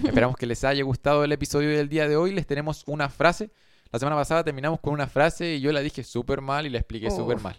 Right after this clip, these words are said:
Speaker 1: <laughs> Entonces, bueno,
Speaker 2: Y
Speaker 1: lo
Speaker 2: yo la terminé de remontar, peor. <laughs>
Speaker 1: Escuchen el final del episodio anterior porque está muy bueno.
Speaker 2: Épico.
Speaker 1: <laughs> Y bueno, el final de este episodio va, va a salir mejor, espero que sí. <laughs> Vamos a terminar con una frase cada episodio.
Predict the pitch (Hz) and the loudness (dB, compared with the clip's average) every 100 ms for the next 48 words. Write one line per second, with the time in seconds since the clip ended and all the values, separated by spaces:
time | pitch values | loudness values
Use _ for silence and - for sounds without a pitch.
0 | - - 120 - - - - 311 - 123 | -6 -6 -6 -14 -18 -14 -10 -8 -6 -4
1 | 127 - - 113 107 226 123 240 254 247 | -4 -4 -6 -2 2 4 6 6 4 0
2 | 233 208 202 202 202 196 190 190 196 - | -4 -6 -6 -6 -6 -8 -8 -8 -8 -10
3 | - - 196 147 - - - - - 151 | -12 -6 -4 -4 -6 0 0 2 -2 -2
4 | 143 339 - - - - 135 - 131 123 | -2 -4 -8 -16 -16 -4 -4 0 -2 -2
5 | 117 110 123 120 120 113 107 110 117 113 | -2 -2 -2 -2 -2 -2 2 4 6 4
6 | 110 104 107 127 - - - - 107 95 | 2 -2 0 -2 -6 -20 -20 -8 -4 -4
7 | - 90 85 78 - - _ 202 - - | -4 -6 -6 -8 -12 -20 _ -8 -8 -10
8 | - - 339 - - 330 - - - - | -8 -4 -2 2 2 2 -2 -4 -4 -6
9 | - - - - - 135 185 208 - 143 | -14 -18 -20 -20 -10 2 4 4 4 2
10 | 147 143 156 180 175 156 147 170 175 175 | 2 0 0 2 0 -2 0 2 4 4
11 | 165 - 139 147 143 135 156 160 147 147 | 2 2 0 -2 -6 -4 -2 0 0 -2
12 | - - - - 151 - - - 131 147 | -2 -6 -8 -8 -8 -10 -10 0 2 2
13 | 139 143 147 143 127 - 127 - 147 135 | 0 -2 -2 -2 0 4 4 4 0 2
14 | 135 135 127 139 165 | 2 2 0 0 0